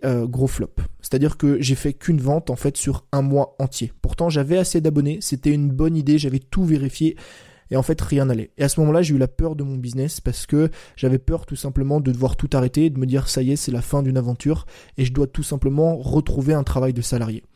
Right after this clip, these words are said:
À partir de ce jour-là, je me suis dit qu'il fallait que j'arrête de jouer avec la chance, qu'il fallait que je me crée une méthode, une méthode qui marchait, qui fonctionnait, qui avait été prouvée pour justement lancer des produits,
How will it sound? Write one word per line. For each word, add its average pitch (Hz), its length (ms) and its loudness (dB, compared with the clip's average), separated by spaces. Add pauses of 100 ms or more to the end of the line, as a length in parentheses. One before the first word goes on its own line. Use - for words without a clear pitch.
(320)
À 127 80 -2
partir - 420 -4
de 170 120 0
ce 156 60 0
jour-là, 151 340 2
je 143 100 0
me 139 80 2
suis 131 180 -4
dit 147 120 -2
qu'il 151 120 -4
fallait 131 240 0
que 123 80 -4
j'arrête 143 320 0
de 131 120 0
jouer 131 140 2
avec 123 180 -2
la 120 80 -4
chance, - 340 -10 (380)
qu'il - 120 -4
fallait 160 220 2
que 139 80 0
je 135 60 0
me 147 100 4
crée 143 220 0
une 139 160 2
méthode, 143 400 2
une 135 120 -2
méthode 135 360 0
qui - 240 -6
marchait, 160 540 -2
qui 135 160 -8
fonctionnait, 160 720 0 (300)
qui 139 100 0
avait 139 180 2
été 135 160 -2
prouvée 175 560 0
pour 190 300 -2
justement 151 400 0
lancer 139 280 0
des 135 120 2
produits, 131 380 -4